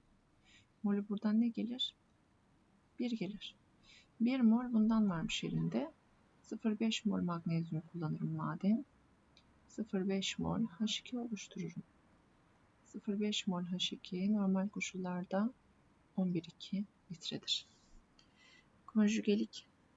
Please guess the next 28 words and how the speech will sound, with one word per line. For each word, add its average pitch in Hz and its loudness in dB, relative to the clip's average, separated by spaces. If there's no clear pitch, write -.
asit 208 -2
baz 214 -4
reaksiyonları 175 -2
olarak 165 -2
gerçekleşiyordu - -6
konjüge 165 -2
reaksiyonlar. 185 -6
Birinci 220 4
tepkimede 202 0
O 190 -4
H, 220 -4
ikinci 220 0
tepkimede 214 -2
flor 220 -2
bazik 175 -4
özellik 170 -4
gösteriyor. 175 -6
Hemen 240 0
bakalım. 208 -4
Birinci 208 4
konjüge 196 -2
çiftim, - -8
ikinci 208 0
konjüge 190 -4
çiftim - -4
olarak 180 -4
çiftlerimi 196 -2
belirledim. 175 -4